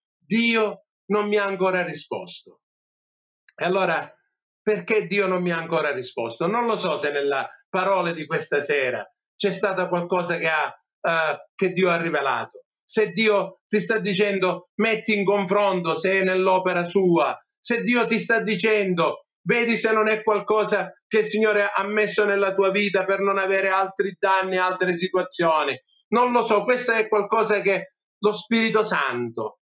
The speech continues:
deve illuminare. Quanti in questo momento hanno questo pensiero? La parte però chiara,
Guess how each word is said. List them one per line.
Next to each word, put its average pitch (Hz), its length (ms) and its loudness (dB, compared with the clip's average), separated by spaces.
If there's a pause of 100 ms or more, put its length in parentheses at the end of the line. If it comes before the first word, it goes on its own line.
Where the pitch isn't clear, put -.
(140)
deve 190 300 2
illuminare. 175 1080 0
Quanti 208 320 0
in 196 120 0
questo 185 300 0
momento 185 380 0
hanno 170 300 0
questo 170 300 0
pensiero? 139 680 -2 (760)
La 185 120 2
parte 220 400 0
però 208 360 4 (200)
chiara, 160 600 0